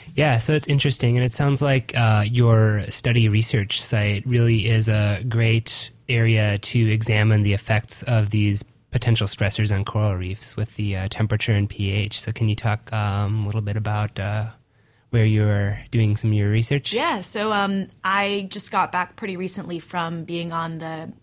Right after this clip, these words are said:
Speaker 2: Tara Research Vessel, which is, um, it's run by Tara Expeditions, which is a French organization, and the boat travels throughout the Pacific studying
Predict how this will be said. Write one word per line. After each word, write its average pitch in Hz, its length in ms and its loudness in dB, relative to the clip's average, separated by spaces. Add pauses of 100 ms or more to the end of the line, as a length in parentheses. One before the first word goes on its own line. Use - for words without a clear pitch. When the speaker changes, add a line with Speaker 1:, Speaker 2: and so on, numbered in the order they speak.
(140)
Speaker 2:
Tara 175 400 -4
Research 170 400 -6
Vessel, 330 380 -4
which - 240 -8
is, 185 180 -6
um, 160 240 -6 (260)
it's - 120 -16
run 214 140 -4
by 208 100 -6
Tara 196 240 -4
Expeditions, 175 680 -8
which 170 140 -12
is 175 80 -4
a 175 60 -10
French 170 400 -8
organization, 160 840 -8
and 160 300 -12 (380)
the 190 60 -6
boat 202 280 -4
travels 175 640 -2 (280)
throughout 190 300 -2
the - 60 -10
Pacific 170 540 -6
studying 165 680 -6